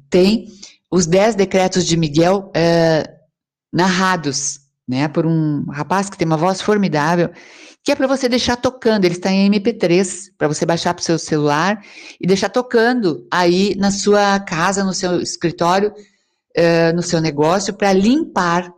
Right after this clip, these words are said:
as energias inconscientes, preferencialmente as suas, né? A gente sempre quer saber da, do seu trabalho com você mesmo, né? Mas é que aí você tá fazendo outra coisa, como por exemplo, cozinhando, costurando, sei lá, fazendo o quê, limpando a casa,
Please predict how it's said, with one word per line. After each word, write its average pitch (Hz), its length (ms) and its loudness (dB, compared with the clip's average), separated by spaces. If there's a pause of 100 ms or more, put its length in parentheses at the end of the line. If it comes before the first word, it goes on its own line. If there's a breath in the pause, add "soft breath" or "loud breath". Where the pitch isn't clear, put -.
as 175 160 0
energias 180 600 2
inconscientes, 214 960 0 (580)
preferencialmente 160 640 0
as 208 80 -4
suas, 175 320 2
né? 143 120 0
A - 20 -4
gente 147 160 -10
sempre 208 260 -4 (140)
quer 170 120 -6
saber 170 300 -4
da, 180 160 -2
do - 160 -10
seu - 240 -2
trabalho 208 380 0
com 214 100 0
você 220 220 -2
mesmo, 151 380 -2
né? 165 180 -2 (720 soft breath)
Mas 175 180 0
é 208 100 2
que 220 100 0
aí 220 200 2
você 220 240 0
tá 190 120 -4
fazendo 180 320 -2
outra 160 180 -2
coisa, 190 280 0
como 170 100 -4
por 160 60 0
exemplo, 160 160 -2
cozinhando, 151 1200 0 (440)
costurando, 185 1040 2
sei 196 160 -2
lá, 180 140 2
fazendo 160 260 -4
o - 40 -14
quê, 175 460 0
limpando 160 300 -2
a 147 60 -2
casa, 190 480 0